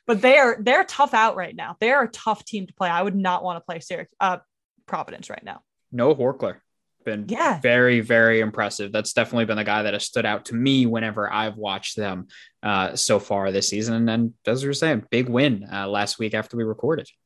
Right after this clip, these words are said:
Speaker 1: Yeah, and then, and then another huge win, Xavier over Oklahoma State by
Speaker 2: Yes.
Speaker 1: six. Colby Jones,
Speaker 2: Stud.
Speaker 1: double-double.
Speaker 2: Straight
Speaker 1: Stud.
Speaker 2: stud. Straight stud. And, and for Xavier as well, that's their third quad one win of the year already,
Speaker 1: Yeah.
Speaker 2: which leads all Big East teams. So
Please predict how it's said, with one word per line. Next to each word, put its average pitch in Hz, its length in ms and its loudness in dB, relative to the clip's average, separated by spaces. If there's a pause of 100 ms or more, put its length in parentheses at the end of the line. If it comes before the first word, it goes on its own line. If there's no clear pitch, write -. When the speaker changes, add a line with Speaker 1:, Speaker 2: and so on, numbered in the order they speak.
(260)
Speaker 1:
Yeah, 185 240 0
and 208 140 0
then, 196 240 -2
and 208 120 2
then 208 120 -2
another 196 300 0
huge 185 400 -10
win, 170 280 -8
Xavier 180 500 -10
over 175 300 -12
Oklahoma 170 400 -10
State 104 340 -8
by 101 100 -4
Speaker 2:
Yes. 131 120 -4
Speaker 1:
six. - 540 0
Colby 277 480 4
Jones, 190 680 2 (240)
Speaker 2:
Stud. - 240 6
Speaker 1:
double-double. 202 720 4 (120)
Speaker 2:
Straight 139 460 4
Speaker 1:
Stud. - 140 4
Speaker 2:
stud. 101 380 -2
Straight 123 320 2
stud. 107 260 2
And, 120 360 2
and - 100 -16
for 160 240 6
Xavier 127 440 4
as 110 140 2
well, 117 320 0 (160)
that's 131 220 -2
their 202 240 0
third 131 520 -2
quad 113 360 -6
one 104 260 -10
win 104 160 -6
of 95 100 -10
the - 60 -20 (100)
year 92 200 -2
already, 90 300 -4
Speaker 1:
Yeah. 139 100 2
Speaker 2:
which - 160 -4
leads 117 200 2
all 110 320 4
Big 110 240 0
East 98 300 -4
teams. 98 320 -6
So 98 280 0